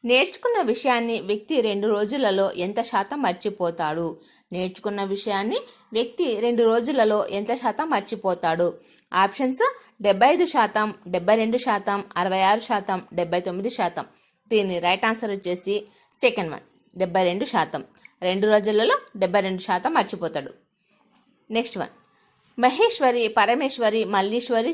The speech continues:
చాముండేశ్వరి, ఇందిరాలలో ఇందిర బాగా, ఇందిర బాగా గుర్తుండడం ఏ భావన? మహేశ్వరి, పరమేశ్వరి, మల్లీశ్వరి, చాముండేశ్వరి,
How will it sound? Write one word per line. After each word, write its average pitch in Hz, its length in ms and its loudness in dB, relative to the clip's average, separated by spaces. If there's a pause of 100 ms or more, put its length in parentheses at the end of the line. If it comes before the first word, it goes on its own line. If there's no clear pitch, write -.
చాముండేశ్వరి, 202 840 0 (260)
ఇందిరాలలో 180 760 2 (480)
ఇందిర 240 280 6 (160)
బాగా, 196 320 6 (440)
ఇందిర 254 360 2 (400)
బాగా 226 300 4 (120)
గుర్తుండడం 202 640 -2 (260)
ఏ 208 40 2 (120)
భావన? 170 340 2 (680)
మహేశ్వరి, 208 640 -2 (380)
పరమేశ్వరి, 220 720 2 (140)
మల్లీశ్వరి, 220 600 -4 (120)
చాముండేశ్వరి, 208 880 -2